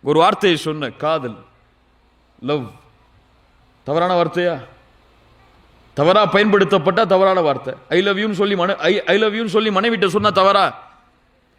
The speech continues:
தவறா? தவறா இல்லையா? அதெல்லாம் இருபது வருஷத்துக்கு முன்னாடி சொன்னதுங்க. இப்ப கேட்டா எங்களுக்கு என்ன ஞாபகம் வரும்னு கேக்குறீங்களா? தவறு இல்லையே, ஹலால் தானே. வேற ஒரு பெண்ணிட்ட போய் "I love you-ன்னு" சொன்னாதான் அவரை அடிக்கணும்.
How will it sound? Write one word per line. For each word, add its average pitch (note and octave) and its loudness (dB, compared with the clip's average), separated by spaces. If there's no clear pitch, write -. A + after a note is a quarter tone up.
தவறா? F#3 0
தவறா F#3+ 0
இல்லையா? D#3 -4
அதெல்லாம் D3 -2
இருபது G3 0
வருஷத்துக்கு F#3+ -2
முன்னாடி F#3+ -4
சொன்னதுங்க. F#3 -6
இப்ப E3+ -6
கேட்டா E3+ -4
எங்களுக்கு F3 -4
என்ன F3 -6
ஞாபகம் E3 -4
வரும்னு - -6
கேக்குறீங்களா? C#3 -6
தவறு B3+ 4
இல்லையே, A3 4
ஹலால் B3 2
தானே. F#3+ 2
வேற A#3 2
ஒரு C#4+ 2
பெண்ணிட்ட C4+ 2
போய் C#4+ 4
"I B3+ 4
love C4 2
you-ன்னு" B3+ 0
சொன்னாதான் A#3+ 0
அவரை A#3+ 0
அடிக்கணும். G3+ -4